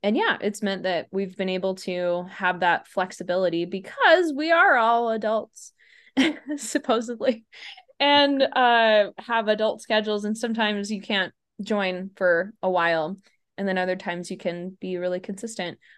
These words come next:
Um, and I think that that has, for me at least, helped to make this game less intimidating, because I feel like there's,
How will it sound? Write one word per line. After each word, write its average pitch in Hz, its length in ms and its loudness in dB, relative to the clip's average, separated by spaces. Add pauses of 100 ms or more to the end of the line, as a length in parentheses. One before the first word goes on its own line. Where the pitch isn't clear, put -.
(160)
Um, 170 440 0 (460)
and 190 140 0
I 190 100 0
think 208 280 -4
that 180 280 2 (140)
that 247 320 4
has, 214 360 -2 (480)
for 247 120 -8
me 277 200 -2
at - 160 -4
least, 202 220 -8
helped - 340 -4
to 220 80 -4
make 190 320 -4
this 190 200 -8
game 185 320 -8 (400)
less 185 480 0
intimidating, 247 920 -2
because 196 460 -4 (320)
I 202 60 -4
feel 220 340 -4
like 196 340 0 (320)
there's, 196 340 0